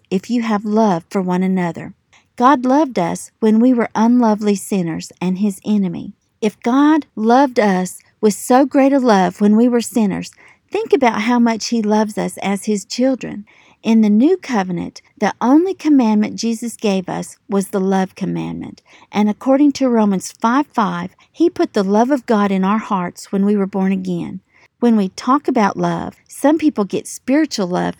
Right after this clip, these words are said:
mixed up with natural love. Natural love is selfish, but the love of God is not. We need to let that love of God dominate us and make a difference in our lives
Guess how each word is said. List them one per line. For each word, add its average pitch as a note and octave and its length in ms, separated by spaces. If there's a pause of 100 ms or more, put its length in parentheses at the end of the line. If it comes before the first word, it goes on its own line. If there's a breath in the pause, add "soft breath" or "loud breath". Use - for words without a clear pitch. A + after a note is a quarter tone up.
mixed G#3 320
up G3 140
with F#3 120
natural G3 560
love. - 400 (300)
Natural C#4+ 520
love G3 300
is E3+ 100
selfish, - 720 (200)
but G3 160
the G#3 100
love B3 280
of G3 100
God A3+ 300
is F#3 160
not. F#3 520 (480 soft breath)
We D4 140
need G4+ 220
to C#4 100
let B3 280
that F#3+ 180
love G#3 280
of A#3+ 200
God G3+ 420 (160)
dominate A3 600
us - 340
and F#3+ 180
make A#3+ 220
a G#3+ 60
difference G#3 580
in G3+ 100
our F#3+ 120
lives F3+ 500